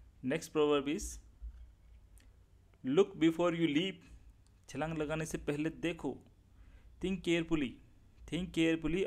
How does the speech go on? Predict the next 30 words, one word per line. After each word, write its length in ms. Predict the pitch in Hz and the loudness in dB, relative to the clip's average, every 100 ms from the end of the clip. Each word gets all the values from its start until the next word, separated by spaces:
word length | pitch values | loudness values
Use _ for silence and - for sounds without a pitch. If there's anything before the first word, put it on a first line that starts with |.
| - | -4
about 400 | 127 143 160 156 | 0 0 0 -2
the 60 | 165 - | -6 -2
consequences 1040 | 151 165 165 151 - 139 143 165 196 - - | -4 -4 -6 -8 -6 -6 -4 -4 -4 -6 -8
before 420 | 120 127 127 143 156 - | -4 -4 -2 -4 -4 -6
taking 340 | 127 127 151 156 - - | -8 -6 -8 -12 -14 -6
action।" 400 | 170 175 - 120 101 - - - | -6 -4 -10 -10 -10 -16 -20 -8
किसी 220 | 135 135 | -6 -2
भी 140 | 165 185 | 0 2
एक्शंस 480 | 143 143 - 151 151 | 0 -2 -6 -6 -4
को 180 | 160 | -2
ले-, 540 | 151 - - 131 139 - | -2 -4 -4 -4 -4 -6
किसी 180 | 139 170 | -6 -2
भी 100 | 170 | -2
एक्शन 240 | 160 160 | -2 -4
को 100 | 156 | -2
लेने 260 | 147 135 135 | 0 0 -2
से 140 | 151 | -4
पहले 300 | - 127 127 | -4 -2 -2
आपको 400 | 156 127 - 147 | -2 -4 -6 -4
उन, 200 | 139 131 - - - - - - - - - - | -4 -4 -8 -20 -20 -20 -20 -20 -20 -20 -20 -8
उसकी 260 | 135 - - - | -8 -8 -16 -6
ए, 400 | 165 165 98 - - | -2 0 -2 -10 -4
पॉजिटिव 460 | 147 143 143 147 170 | 2 2 0 2 4
और 60 | 165 | 4
नेगेटिव 400 | 143 135 143 165 | 2 0 0 0
एस्पेक्ट्स 480 | 135 - 135 131 | 0 0 -2 -2
को 180 | - 160 | -4 -4
देखना 360 | 156 123 131 135 | -2 -4 -4 -6
ज़रूरी 380 | 123 120 127 131 | -4 -2 -2 -4
है। 320 | 107 107 | -8 -14